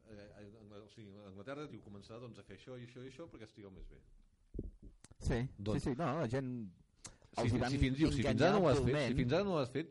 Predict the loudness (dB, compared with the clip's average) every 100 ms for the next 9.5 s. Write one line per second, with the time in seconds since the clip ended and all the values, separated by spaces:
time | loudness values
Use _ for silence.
0 | -8 -6 -4 -4 -4 -2 -2 -4 -4 -2
1 | 0 0 0 0 -2 -4 -4 -2 -2 -4
2 | -4 -2 0 0 -2 -4 -2 -2 -4 -6
3 | -6 -4 -4 -2 -4 -6 -12 -20 _ -6
4 | -2 -2 0 -4 -4 -10 -8 -6 -2 0
5 | 0 -2 -2 -4 -4 -4 -6 -8 -14 -14
6 | -6 -6 -4 -6 -8 -10 -6 -4 -2 -4
7 | -4 -4 -6 -4 -4 -4 -4 -6 -4 -4
8 | -4 -2 -2 0 -4 -8 -16 -10 -8 -6
9 | -4 -4 -6 -8 -6